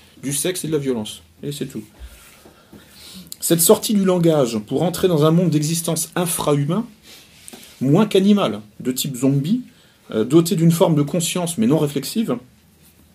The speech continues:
une pseudo-conscience en fait, hein, euh, c'est le véritable but de l'occultisme, hein, faire perdre le langage à l'être humain, tel, tel est le but suprême de l'occultisme. Et, euh, nous sommes ici exactement à l'opposé de la tradition du conservatisme,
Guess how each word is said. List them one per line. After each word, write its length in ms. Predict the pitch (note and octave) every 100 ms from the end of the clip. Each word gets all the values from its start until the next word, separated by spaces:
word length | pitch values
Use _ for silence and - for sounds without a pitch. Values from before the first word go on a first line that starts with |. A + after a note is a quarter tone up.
| -
une 180 | C#3+ C3+
pseudo-conscience 800 | C3 E3+ E3+ E3 D3+ - G3 -
en 60 | -
fait, 280 | E3+ E3+
hein, 80 | A#2+ - - - - A#2
euh, 200 | A2+ A2+
c'est 160 | E3+
le 80 | D#3+
véritable 520 | D3+ D#3+ D#3 D#3+ C3
but 360 | A#2+ E3 G#3+ C3
de 60 |
l'occultisme, 680 | C3+ C#3+ B2 - G#3+ - A#2+ - - - - A2+
hein, 140 | D3
faire 320 | - - F3+ -
perdre 400 | F3 E3+ D#3 B2+
le 100 | C3+
langage 380 | C#3 D3+ D3
à 20 | B2
l'être 240 | B2 -
humain, 300 | A#2 D3 A3 - _ _ -
tel, 320 | F#3 E3+ C#3 C#3 -
tel 180 | F3 F3+
est 60 |
le 140 | E3 B2+
but 200 | D#3 -
suprême 380 | - D3 E3+
de 60 | D3+
l'occultisme. 600 | C#3 C3+ B2+ A#2 - A2 - - - - - - - -
Et, 80 | A#2
euh, 200 | A2 A2+
nous 100 | A#2+
sommes 180 | B2+ D#3+
ici 260 | D#3+ D#3+ E3+
exactement 380 | C#3 D#3 E3
à 20 | D3
l'opposé 320 | C3 D3 D3
de 60 |
la 60 | C3
tradition 460 | - C#3+ C#3+ - D3
du 80 |
conservatisme, 840 | A2+ C3+ C3 A#2+ B2+ B3+ - C3